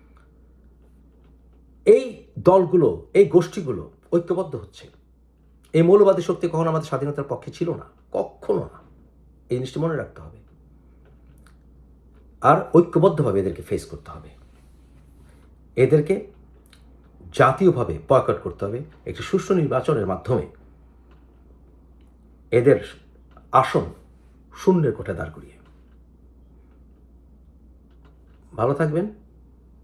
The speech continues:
এবং মনে রাখবেন, এরা, এদেরকে দুদিন পরে খুঁজেও পাওয়া যাবে না, শক্তি সামর্থ্যও পাওয়া যাবে না, ভোটেও পাওয়া যাবে না, কোনো কিছুতে পাওয়া যাবে না। আর ইল্লু পিঙ্কু এর ইতিহাসে হারিয়ে যাবে,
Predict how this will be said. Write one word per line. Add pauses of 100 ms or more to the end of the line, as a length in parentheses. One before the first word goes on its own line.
(500)
এবং (540)
মনে
রাখবেন, (600)
এরা,
এদেরকে
দুদিন
পরে
খুঁজেও
পাওয়া
যাবে
না, (1400)
শক্তি
সামর্থ্যও
পাওয়া
যাবে
না, (180)
ভোটেও
পাওয়া
যাবে
না,
কোনো
কিছুতে
পাওয়া
যাবে
না।
আর
ইল্লু
পিঙ্কু (140)
এর
ইতিহাসে
হারিয়ে
যাবে,